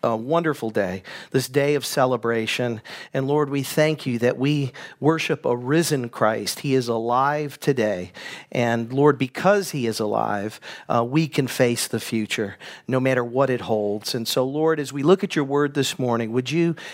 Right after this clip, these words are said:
encourage our hearts? Would you fortify us in our faith? And, uh, Lord, just, uh, allow your joy to fill our hearts this morning. And it's in Christ's name we pray.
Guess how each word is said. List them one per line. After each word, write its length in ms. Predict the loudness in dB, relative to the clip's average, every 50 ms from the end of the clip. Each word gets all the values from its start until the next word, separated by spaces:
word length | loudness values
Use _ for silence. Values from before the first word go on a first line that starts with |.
| -12 -2 0
encourage 680 | 0 0 0 -2 -2 0 0 2 2 0 -2 -2 -2
our 180 | 0 0 0 0
hearts? 440 | 0 0 0 0 0 -2 -4 -2 -2
Would 160 | -2 -2 0
you 140 | -2 -2 -2
fortify 800 | -4 -6 -2 0 2 2 2 2 0 0 0 0 0 0 -2
us 300 | -6 -6 -6 -6 -6 -6 -2
in 160 | -2 0 2
our 160 | 2 2 2
faith? 480 | 0 0 -2 -2 -2 -2 -4 -6 -10 -14 -16 -14 -14 -14 -14 -16 -16 -6
And, 500 | -2 0 2 2 2 2 0 -2 -2 0
uh, 180 | 2 2 2 0
Lord, 340 | 0 0 0 0 0 0 -2
just, 420 | -2 -2 -2 -2 -4 -6 -8 -6 -4 -2
uh, 280 | 0 0 0 -2 -2 -2
allow 560 | -2 -2 0 2 2 2 2 2 2 0 -2
your 420 | -4 -6 -4 -2 0 2 2 2 0
joy 520 | -2 -2 0 0 2 2 0 -2 -2 -4 -4
to 60 | -4 -4
fill 340 | -2 0 2 2 2 2
our 240 | 2 2 0 0 0
hearts 340 | 0 0 0 0 0 -4 -4
this 200 | -4 -4 -4 -4
morning. 360 | -4 -2 -2 -2 -2 -2 -4 -6 -12 -14 -14 -14 -16 -14 -8 -4
And 120 | -4 -4
it's 160 | -2 -2 -2
in 160 | -2 -2 -2
Christ's 520 | -4 -8 -6 0 2 2 2 2 -2 -4 -4
name 200 | -2 -2 -2 -2
we 100 | -2 -4
pray. 400 | -2 -2 -4 -4 -4 -6 -12